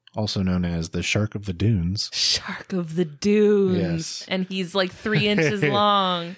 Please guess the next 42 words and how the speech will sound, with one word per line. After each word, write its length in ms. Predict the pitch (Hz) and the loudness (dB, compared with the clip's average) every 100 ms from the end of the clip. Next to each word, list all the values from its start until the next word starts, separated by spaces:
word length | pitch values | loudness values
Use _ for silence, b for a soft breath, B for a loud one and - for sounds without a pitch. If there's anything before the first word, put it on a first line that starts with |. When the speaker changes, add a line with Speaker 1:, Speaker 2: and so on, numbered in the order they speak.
| 277 | -6
Speaker 1:
Swims 760 | 381 311 262 123 196 240 120 - | 0 0 2 2 4 4 2 0
through 220 | 98 87 | -2 -2
desert 420 | 87 87 87 - | -2 -2 -4 -4
sands 420 | - 82 80 80 - | -4 -4 -6 -8 -10
to 100 | - | -10
find 380 | - 87 85 | -6 -6 -6
termite 360 | 87 113 92 - | -8 -8 -8 -10
nests. 580 | 92 104 - - - - | -10 -10 -10 -10 -10 -8
Speaker 2:
Whoa. 760 | 170 165 233 294 - - - - | -4 -4 -2 -4 -6 -6 -6 -6
Speaker 1:
Yeah. 380 | 104 135 90 71 | -2 -2 -2 -4
Speaker 2:
That's 200 | 320 214 | -6 -4
really 280 | 190 185 | -4 -4
cool. 360 | 185 302 320 - | -6 -8 -4 -2
Speaker 1:
<laughs> 1120 | 127 160 135 131 101 - 120 110 _ - - | 0 0 0 0 -2 -2 -6 -8 _ -20 -4
Speaker 2:
I 120 | 208 | -2
love 360 | 208 214 269 285 | 0 0 -2 -2
that 360 | 262 196 175 - _ | -4 -2 -4 -10 _
imagery 500 | 180 254 240 165 156 | -4 0 0 -2 -6
that 200 | 147 156 | -6 -4
that's 180 | 160 156 | -2 -2
conjuring 640 | - 165 165 151 160 156 151 | 0 0 4 2 2 -2 -2
Speaker 1:
<laughs> 0 | |
Speaker 2:
up. 220 | 151 147 B B B B | -4 -8 B B B B
Speaker 1:
I 120 | 113 117 | -4 -2
have 320 | 104 156 156 | 2 2 2
a 100 | 147 | 0
feeling 480 | - 151 147 143 131 | 2 2 4 4 2
this 240 | 131 - | 0 0
might 220 | 120 131 | 0 0
have 120 | 123 | 0
been 140 | 120 123 | 0 0
the 100 | 117 | 0
specific 560 | - 117 131 127 127 | 0 2 2 0 -4
one 280 | 120 120 120 | -2 -2 0
people 320 | 143 135 123 | 0 2 4
were 160 | 117 107 | 4 2
asking 460 | - 123 - 156 156 | 2 0 2 0 4
for, 260 | 165 165 | 4 4
but 120 | 113 | 2
I'm 240 | 92 92 104 | 0 -2 -2
not 360 | 101 80 - | -4 -4 -4
certain. 440 | - 87 - 69 | -2 -2 -4 -10